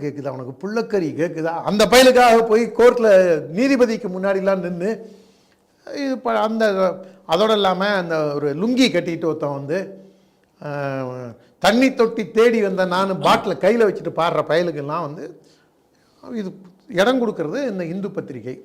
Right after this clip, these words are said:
இந்து பத்திரிகை வந்து கழுதை தேஞ்சு கட்டெருமான கதையா ஆயிப்போச்சு. இது சொல்லும்போது தான் எனக்கு இன்னொரு ஞாபகம் வந்தது.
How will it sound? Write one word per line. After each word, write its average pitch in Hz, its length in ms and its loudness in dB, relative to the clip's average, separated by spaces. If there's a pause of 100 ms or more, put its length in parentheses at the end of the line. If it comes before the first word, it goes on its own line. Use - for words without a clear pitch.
(220)
இந்து 240 280 -4
பத்திரிகை 175 540 -4
வந்து 160 240 -6
கழுதை 208 360 2
தேஞ்சு 175 380 -4
கட்டெருமான 165 560 -4
கதையா 151 300 -2
ஆயிப்போச்சு. 139 460 -10 (920)
இது 214 280 -2
சொல்லும்போது 269 400 4
தான் 247 120 2
எனக்கு 185 180 -2
இன்னொரு 233 220 0
ஞாபகம் 143 340 -4
வந்தது. 98 220 -16